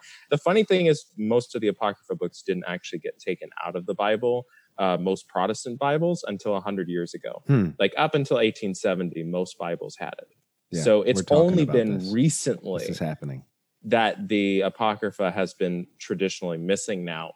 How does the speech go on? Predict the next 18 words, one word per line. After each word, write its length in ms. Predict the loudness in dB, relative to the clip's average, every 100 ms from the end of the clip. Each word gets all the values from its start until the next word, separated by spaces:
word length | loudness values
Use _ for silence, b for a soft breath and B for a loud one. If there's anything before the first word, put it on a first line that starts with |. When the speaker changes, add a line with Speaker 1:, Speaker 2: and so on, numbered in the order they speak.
| _
Speaker 2:
Hmm. 200 | 0 2
Speaker 1:
So 140 | 4 4
it's 120 | 4
like, 100 | 4
it's 160 | 4 4
a 200 | 4 4
really 720 | 4 -2 2 6 8 8 6
recent 480 | 4 2 0 -2 -2
thing, 200 | 0 0 0
and 160 | 2 2
it 80 |
was 160 | 2 0
not 280 | -2 -4 -2
done 220 | -2 -2
for 220 | -2 -4
any 180 | -2 -4
dogmatic 600 | -2 0 0 0 -2 -2
reason. 300 | -4 -4 -6